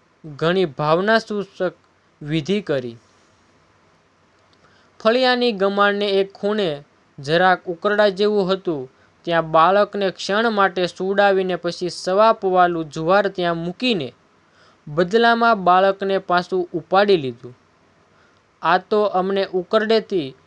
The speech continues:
રતન જડ્યું છે, બાઈ," એમ બોલતી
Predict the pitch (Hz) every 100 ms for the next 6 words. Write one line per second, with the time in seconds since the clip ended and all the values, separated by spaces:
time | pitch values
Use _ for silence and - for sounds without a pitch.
0 | _ _ 143 160 185 214 196 156 180 226
1 | 220 196 147 123 _ _ 139 139 156 185
2 | 147 - - _ _ _ _ _ - 220
3 | 269 240 214 214 202 208 170